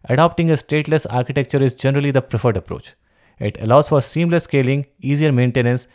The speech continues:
and a more robust user experience. So if you are interested in implementing stateless architecture or transitioning from a stateful system,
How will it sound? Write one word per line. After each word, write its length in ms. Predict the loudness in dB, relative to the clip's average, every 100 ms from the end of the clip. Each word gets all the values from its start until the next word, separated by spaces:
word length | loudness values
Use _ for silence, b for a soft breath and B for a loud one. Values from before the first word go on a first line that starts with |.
| b -4
and 140 | 0
a 20 |
more 260 | 2 4 4
robust 420 | 4 4 2 0
user 200 | -4 -2
experience. 540 | -4 -6 -12 -12 -18 -20 _ _ _ _ _ _ _ _ _
So 120 | -2
if 200 | 0 4
you 80 | 4
are 60 |
interested 400 | 4 0 0 2
in 100 | 0
implementing 500 | 0 -2 0 0 0
stateless 420 | 0 -2 0 -2 -2
architecture 640 | -4 -4 -4 -4 -2 -4 b b b
or 120 | 0
transitioning 600 | 2 2 2 2 0 -2
from 160 | 0 0
a 40 |
stateful 400 | 0 -2 0 -2
system, 440 | 0 -2 0 -2